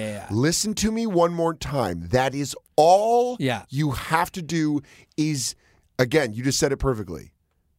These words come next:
Speaker 2: Just say you like it,
Speaker 1: And
Speaker 2: say
Speaker 1: w-
Speaker 2: what you like, and
Speaker 1: You know
Speaker 2: just
Speaker 1: I
Speaker 2: keep
Speaker 1: really, what really gets me wet
Speaker 2: and,
Speaker 1: is
Speaker 2: 'cause
Speaker 1: when
Speaker 2: trust
Speaker 1: you
Speaker 2: me, when men hear that, we're dumb. Men are inherently dumber than women when it
Speaker 1: Yes.
Speaker 2: comes to socializing. We just are.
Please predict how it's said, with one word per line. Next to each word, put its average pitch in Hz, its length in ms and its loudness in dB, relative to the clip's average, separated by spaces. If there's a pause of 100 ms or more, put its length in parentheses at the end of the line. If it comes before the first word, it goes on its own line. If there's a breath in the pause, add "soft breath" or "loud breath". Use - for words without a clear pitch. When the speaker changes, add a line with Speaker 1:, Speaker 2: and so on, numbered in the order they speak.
(120)
Speaker 2:
Just - 200 -6
say 117 120 0
you 165 140 -6
like 139 300 -2
it, 135 160 -6 (400)
Speaker 1:
And 139 100 -2
Speaker 2:
say 127 80 0
Speaker 1:
w- 101 160 0
Speaker 2:
what 135 160 2
you 156 140 -4
like, 127 420 -2 (480)
and 135 120 -4
Speaker 1:
You 139 60 0
know 156 80 0
Speaker 2:
just 196 100 -2
Speaker 1:
I 139 100 -4
Speaker 2:
keep 117 200 -2
Speaker 1:
really, 127 480 -2
what 117 140 -10 (100)
really 110 220 -8
gets 110 220 -10
me 120 100 -6
wet 107 320 -12 (240)
Speaker 2:
and, 104 320 -4
Speaker 1:
is 123 120 -8
Speaker 2:
'cause 123 100 -2
Speaker 1:
when 123 80 -2
Speaker 2:
trust 123 300 0
Speaker 1:
you 117 40 -4
Speaker 2:
me, 131 140 -2
when 123 220 -2
men 147 200 0
hear 147 280 -4
that, 175 180 -2
we're 139 160 -2
dumb. 110 480 0 (380 loud breath)
Men 139 300 2
are 196 100 2
inherently 160 500 -2
dumber 143 340 0
than 139 220 -2
women 127 300 0
when 113 100 2
it 113 40 0
Speaker 1:
Yes. - 120 -6
Speaker 2:
comes 113 260 -2
to 113 100 -6
socializing. 76 680 -4
We 85 100 -4
just 98 220 -4 (100)
are. 135 380 2